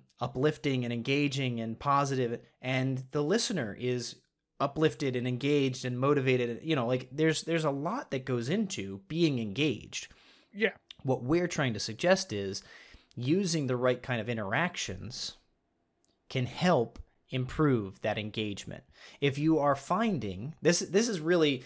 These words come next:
Speaker 1: like, a lot of, a lot of our, um, podcast ideas come from the fact that a question, a, a faculty member has said to us at one time, "Blah, X Y Z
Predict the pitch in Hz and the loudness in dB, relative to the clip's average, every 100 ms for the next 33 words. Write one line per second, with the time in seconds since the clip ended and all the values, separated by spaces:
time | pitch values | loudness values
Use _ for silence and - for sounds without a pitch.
0 | - - 135 - - 139 147 247 247 180 | -8 -4 -4 -6 -2 2 4 2 0 -4
1 | - - 139 240 226 160 139 113 - - | -12 -4 2 2 4 4 4 2 -4 -10
2 | 127 117 117 123 127 _ - - _ _ | -6 -6 -6 -10 -16 _ -16 -16 _ _
3 | _ _ _ - 135 175 180 123 - 107 | _ _ _ 2 4 4 0 -4 -2 -2
4 | 143 175 117 - 156 190 196 123 113 - | 2 2 2 2 4 4 2 0 0 0
5 | 117 120 117 - 190 151 127 123 139 117 | 0 -2 -2 0 0 0 -2 -2 -4 -2
6 | 123 - 175 226 185 151 131 117 117 110 | -2 0 0 0 -2 -2 0 0 -2 0
7 | 185 180 117 104 98 123 - 151 120 110 | 0 0 -4 -4 -2 -2 0 0 0 -2
8 | - - - - 131 131 147 175 127 117 | -10 -20 -20 -10 0 6 10 10 10 8
9 | 151 - - 131 160 - 190 165 143 156 | 6 0 -4 -2 0 2 4 4 4 4
10 | 175 110 117 | 4 4 -2